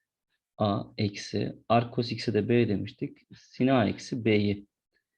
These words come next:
arıyoruz. Şimdi biz burada, e, arc sin x eksi bire A dersek yer değiştirdiği zaman sin A eşittir x eksi bir olur. Sin A eşittir x eksi bir.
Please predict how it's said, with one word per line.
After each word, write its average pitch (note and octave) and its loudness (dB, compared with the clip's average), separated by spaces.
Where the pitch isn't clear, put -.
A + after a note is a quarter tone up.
arıyoruz. - -6
Şimdi D#3 0
biz C#3+ -2
burada, C#3 2
e, - 2
arc A2+ 4
sin C#3+ 6
x C3+ 2
eksi A#2 0
bire A#2+ 2
A B2+ 4
dersek A#2 -2
yer A#2 2
değiştirdiği G2+ -4
zaman A#2 0
sin B2 2
A B2+ 6
eşittir A2+ -2
x A#2+ -2
eksi A#2+ 0
bir A#2 0
olur. G2 -2
Sin - -10
A G#2 -2
eşittir - -10
x - -8
eksi G2 -8
bir. - -8